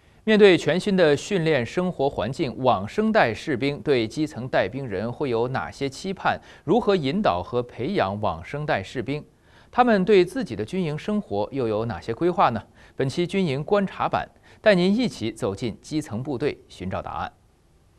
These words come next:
今年年初，全国双拥工作领导小组确定在北京市开展助力随军家属就业工程试点，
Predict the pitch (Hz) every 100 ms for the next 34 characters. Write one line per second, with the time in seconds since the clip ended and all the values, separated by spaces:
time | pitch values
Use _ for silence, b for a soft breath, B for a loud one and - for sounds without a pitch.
0 | _ - _ _ _ _ _ _ _ _
1 | _ - _ _ _ _ _ _ _ _
2 | _ _ _ _ _ _ _ b b b
3 | b - 202 180 160 170 202 - - 151
4 | 143 135 147 185 185 185 170 160 156 117
5 | 117 139 87 - 107 156 101 73 - b
6 | b b b - 196 165 151 - 180 135
7 | - 123 98 101 220 226 - - B B
8 | - 131 101 90 _ - 240 156 160 123
9 | - 139 156 190 214 208 233 214 196 104
10 | 90 - 202 151 127 - 175 - 147 233
11 | - 60